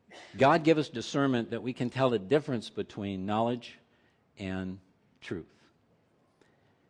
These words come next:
Don't mistake all knowledge for truth, because knowledge is increasing all around you. So discern. Second, trust.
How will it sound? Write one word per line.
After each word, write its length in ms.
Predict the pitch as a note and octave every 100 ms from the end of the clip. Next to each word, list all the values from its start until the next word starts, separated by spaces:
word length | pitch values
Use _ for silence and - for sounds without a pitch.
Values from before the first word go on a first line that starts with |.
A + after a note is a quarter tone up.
| _ _ _ _ _ _ _ _ _ _ G2+
Don't 240 | D3 E3
mistake 480 | C3 - C3 B2+ - -
all 180 | A#2+
knowledge 600 | B2 A2+ G#2+ G#2 F#2+ - - _ _
for 180 | - G2+
truth, 420 | - G2+ F#2 - F#2
because 280 | G#2+ F#2
knowledge 340 | G2 G2 G2 F#2+
is 140 | F2
increasing 520 | F2+ - F#2+ F2 F2+
all 160 | F2+ F2
around 340 | F2 E2+ E2+
you. 120 | F2 F#2
So 180 | - A2+
discern. 460 | G#2+ - D3 C#3+
Second, 380 | C#3 D#3 D#3 C#3 -
trust. 460 | D#3+ A#2 - -